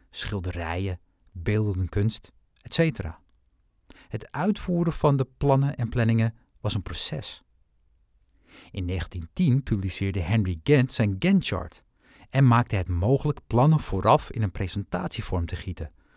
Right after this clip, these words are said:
waarin de factor tijd ook weergegeven werd. Zijn methodiek maakte het mogelijk niet alleen het einddoel en de middelen weer te geven, maar ook de werkwijze van de uitvoering chronologisch inzichtelijk te maken.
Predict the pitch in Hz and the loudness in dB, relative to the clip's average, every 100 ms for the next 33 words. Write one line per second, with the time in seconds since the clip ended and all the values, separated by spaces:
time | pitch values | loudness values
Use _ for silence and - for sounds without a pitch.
0 | - - 107 98 90 - 110 - - - | -16 -2 0 0 -2 -2 -2 -2 -8 2
1 | 131 135 - 110 110 85 98 87 - - | 4 4 0 -4 -4 -4 -2 -2 -4 -8
2 | 85 80 85 82 - - _ _ _ _ | -8 -8 -12 -12 -14 -20 _ _ _ _
3 | _ _ _ - - - - 110 147 143 | _ _ _ -20 -20 -20 -4 2 4 4
4 | 135 98 107 - 101 101 - 90 85 87 | 2 0 -2 -2 -2 -2 -2 -6 -2 2
5 | 160 - 101 - 107 143 101 107 98 - | 2 2 -2 0 2 2 2 2 0 -4
6 | _ - - - 123 170 151 98 95 170 | _ -12 -12 -4 2 6 6 2 -2 -4
7 | _ _ - 117 95 95 117 196 147 92 | _ _ -6 -2 2 4 4 4 2 2
8 | 92 - - 85 85 139 - - - - | -2 -4 -6 -4 -4 -8 -10 -20 -12 -6
9 | - 147 135 113 90 120 233 180 98 87 | -2 0 0 0 0 2 2 2 0 0
10 | 87 85 87 82 98 98 - 92 85 80 | -2 -4 -4 -4 -4 -6 -6 -6 -6 -10
11 | _ _ - 110 90 85 107 165 - - | _ _ -4 0 0 0 0 0 -2 -6
12 | - 127 101 165 101 - - - 85 - | 0 0 0 -4 -4 -10 -12 -12 -12 -14